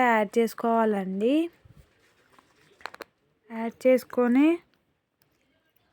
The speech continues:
మనం ముందుగా మ్యారినేట్ చేసి పెట్టుకున్న మటన్ అయితే ఉంటుంది కదా,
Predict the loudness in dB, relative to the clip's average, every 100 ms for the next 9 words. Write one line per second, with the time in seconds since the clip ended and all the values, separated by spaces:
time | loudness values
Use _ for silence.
0 | _ _ _ -4 0 2 2 2 4 4
1 | 4 4 4 4 2 2 2 0 0 2
2 | 2 0 -4 -4 -2 0 2 0 0 -2
3 | -2 -2 -2 -2 -2 0 -2 -2 -2 -4
4 | -6 -6 -2